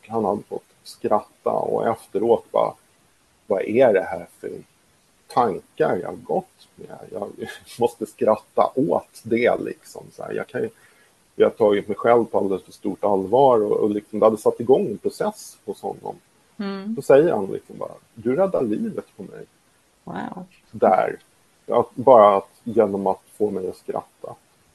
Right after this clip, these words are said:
Speaker 2: Mm.
Speaker 1: Och jag tänkte bara,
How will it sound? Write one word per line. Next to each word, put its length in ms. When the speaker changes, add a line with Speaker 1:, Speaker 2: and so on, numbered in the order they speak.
Speaker 2:
Mm. 120
Speaker 1:
Och 60
jag 240
tänkte 440
bara, 240